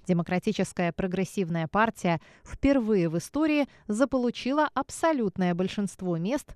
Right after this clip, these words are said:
в законодательном юане, шестьдесят восемь из ста тринадцати.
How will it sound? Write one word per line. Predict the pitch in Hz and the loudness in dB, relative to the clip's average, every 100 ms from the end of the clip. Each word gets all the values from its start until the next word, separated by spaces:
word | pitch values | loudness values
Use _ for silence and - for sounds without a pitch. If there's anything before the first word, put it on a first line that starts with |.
| - | -6
в | 214 | -2
законодательном | 285 269 247 175 202 - 214 196 185 | 0 0 0 0 -2 -2 -2 0 -2
юане, | 170 160 156 160 | -2 -4 -4 -6
шестьдесят | - 170 165 - 147 - | -4 -6 -6 -6 -6 -4
восемь | 175 254 - 226 | -4 -2 -2 -2
из | 185 - | -4 -6
ста | - 170 190 | -4 -2 -2
тринадцати. | 180 180 156 151 - - 151 | -2 -2 -2 -6 -8 -6 -6